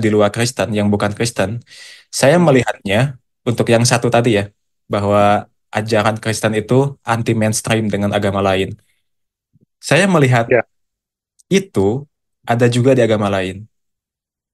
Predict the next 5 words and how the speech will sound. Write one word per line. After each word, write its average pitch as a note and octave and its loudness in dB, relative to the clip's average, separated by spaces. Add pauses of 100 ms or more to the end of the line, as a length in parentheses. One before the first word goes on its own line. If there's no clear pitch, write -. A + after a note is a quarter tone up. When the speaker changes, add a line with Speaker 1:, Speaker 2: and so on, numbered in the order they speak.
(200)
Speaker 1:
Eh, G#2 2
Speaker 2:
Oke. G#2 4 (800)
Speaker 1:
misalkan A#2+ 0 (1600)
kami-kami A#2+ 0
yang, A#2 2